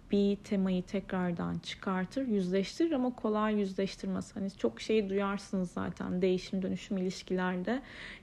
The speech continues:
gelecek diye, gelebilir diye Venüs Plüton kavuşumunda. Ama burada hani Oğlak Burcu'nun da son derecelerinde olduğu için tabii ki yönetmek, ilişkide kim kime ne kadar gerçekten değer veriyor, gerçekten emek veriyor.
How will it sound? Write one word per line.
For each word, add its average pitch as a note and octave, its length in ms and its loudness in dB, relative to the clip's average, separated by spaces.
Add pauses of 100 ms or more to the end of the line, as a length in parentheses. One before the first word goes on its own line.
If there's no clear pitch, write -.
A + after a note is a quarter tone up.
gelecek F#3+ 560 2
diye, E3+ 200 2
gelebilir E3+ 560 -2
diye F3 140 -2
Venüs E3+ 260 -4
Plüton F3 380 -4
kavuşumunda. F3 720 -4 (400)
Ama A#3 280 4
burada C4 500 4
hani G#3+ 300 2
Oğlak G3+ 460 2
Burcu'nun A3 460 2
da G#3 60 2
son G#3+ 320 0
derecelerinde G3+ 580 0
olduğu F#3 400 0
için B3+ 520 -4 (260)
tabii A3+ 300 -2
ki A3+ 120 -4
yönetmek, G3+ 720 0
ilişkide G3 460 -2
kim G3+ 200 -4
kime G3 220 -2
ne G3 80 -2
kadar G3 420 0 (480)
gerçekten G#3 800 2 (260)
değer F3 420 2
veriyor, F3 240 -2
gerçekten G3 840 0
emek A3 420 2
veriyor. G#3+ 340 2